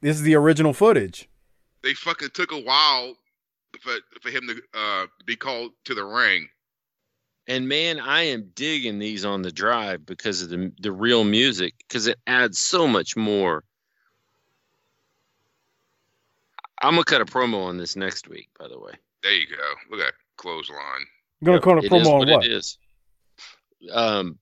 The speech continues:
Speaker 3: music
Speaker 1: Oh,
Speaker 3: and
Speaker 1: okay.
Speaker 3: wrestling.
Speaker 1: Cool. Yeah, no, I'm good. I'm good. That's something to look forward to. There you go. All right, Doc, any thoughts on Sid and Steve Casey here?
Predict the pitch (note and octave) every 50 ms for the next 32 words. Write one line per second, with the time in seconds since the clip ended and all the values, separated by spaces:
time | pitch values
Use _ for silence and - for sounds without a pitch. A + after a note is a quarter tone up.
0 | _ _ - A2+ G#2+ G#2+ G#2 F#2+ C#3 - - _ - - - - - - _ _
1 | _ _ - - _ - E3+ D3+ A2+ G2 F#2+ - - - - G#2 G#2 G#2 G2+ _
2 | _ - - _ _ _ _ _ _ - F3+ D3 G#2+ F2+ - - C#3 D3 D#3 C#3+
3 | D3 C#3+ B2 G2+ F#2+ G#2 B2 C3+ B2+ C#3 A#2+ G2 - - - A#2+ A#2+ B2 C3 A2+
4 | F2+ - - A2+ A#2 - D3+ B2+ - D3 C3 C3 C3+ C3 - C#3 A#2 G#2 G2 -
5 | G#2+ G2+ G#2+ A2+ A2+ G#2 G2+ G2 F2+ - - - - - - - - - _ _
6 | F#3 G3 F#3 D#3 D#3+ D#3 C#3+ C3+ E3 F#3+ G#3+ F#3+ G3+ G3 F#3+ F#3 - F#3+ F3 D#3+
7 | D3 C#3 - - - E3 E3 E3 D#3 D#3 C#3+ C3+ - - D3 C3+ B2 - C3+ B2
8 | A2 - G#2 G#2 G2 F2 -